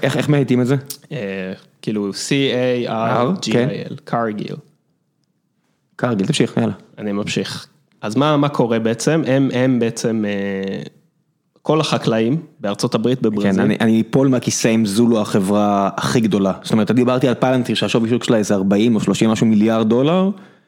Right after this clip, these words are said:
Speaker 1: קרגיל, הרבניו השנתי שלה הוא מאה וארבע עשרה מיליארד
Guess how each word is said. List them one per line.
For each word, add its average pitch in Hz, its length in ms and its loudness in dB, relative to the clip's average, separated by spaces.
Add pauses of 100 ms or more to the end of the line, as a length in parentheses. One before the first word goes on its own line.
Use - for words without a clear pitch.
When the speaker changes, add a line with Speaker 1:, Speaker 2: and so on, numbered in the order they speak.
(220)
Speaker 1:
קרגיל, 143 420 2
הרבניו 139 580 2
השנתי 123 500 0
שלה 104 340 2 (460)
הוא 123 120 2
מאה 131 220 2
וארבע 113 320 2
עשרה 113 280 0
מיליארד 107 640 2